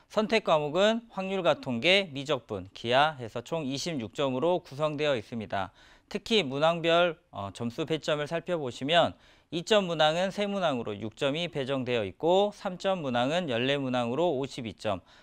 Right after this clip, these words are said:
사 점 문항은 열세 문항으로 오십이 점이 배정되어 있습니다. 이거에 맞춰서 선생님이 총 세 가지 전략을 준비했습니다. 첫 번째입니다. 기본에 충실하자.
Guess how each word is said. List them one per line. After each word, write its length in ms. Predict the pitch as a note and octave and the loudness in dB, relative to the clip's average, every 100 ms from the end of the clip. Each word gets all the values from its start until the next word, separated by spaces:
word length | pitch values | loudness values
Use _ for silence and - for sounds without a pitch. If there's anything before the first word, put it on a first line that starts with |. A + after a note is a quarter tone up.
| _ | _
사 180 | - D#3 | 0 2
점 180 | F3 | 0
문항은 520 | D3 C3 B2+ E3 G#3 B2+ | -2 -2 0 0 0 0
열세 340 | A#2+ A#2 D#3+ | -2 0 -4
문항으로 540 | C#3 B2 A2 C3 F3 | -2 -4 -2 0 0
오십이 340 | A#2+ B2 B2 G#2+ | -2 -6 -8 -8
점이 400 | - G#2 D#3+ F3 | -6 -4 -4 -4
배정되어 540 | C3 A#2+ B2+ B2+ C3+ | -6 -2 -2 0 0
있습니다. 500 | G#2 A2+ G#2 G2+ F#2 - - _ _ | 0 -6 -4 -4 -4 -8 -20 _ _
이거에 320 | C3+ F#3 F#3+ | 2 4 6
맞춰서 460 | C#3+ B2+ C#3+ D#3+ D3+ | 4 0 0 2 2
선생님이 640 | E3+ E3 E3 C#3+ D#3 F#3 | 0 -4 -2 -2 -2 -2
총 200 | - C3+ | -4 -6
세 160 | B2 F#3 | -2 0
가지 300 | F3+ D#3 D#3 | 0 0 -4
전략을 480 | B2 A2 A#2 D#3+ D#3+ | -4 -2 -2 -2 -4
준비했습니다. 800 | D3 C#3 C#3 B2+ A2+ F#2 F2 - _ _ _ _ _ _ _ | -8 -6 -4 -4 -10 -8 -10 -12 _ _ _ _ _ _ _
첫 160 | - F3+ | -8 0
번째입니다. 640 | A3 F#3 D3 A#2 A2+ F#2+ _ _ | 0 2 0 2 0 0 _ _
기본에 460 | D3+ C#3 E3 G3+ | 0 2 4 4
충실하자. 680 | G3+ A3+ G3+ A3 C3+ G2 F2+ | 2 -4 0 4 4 4 -6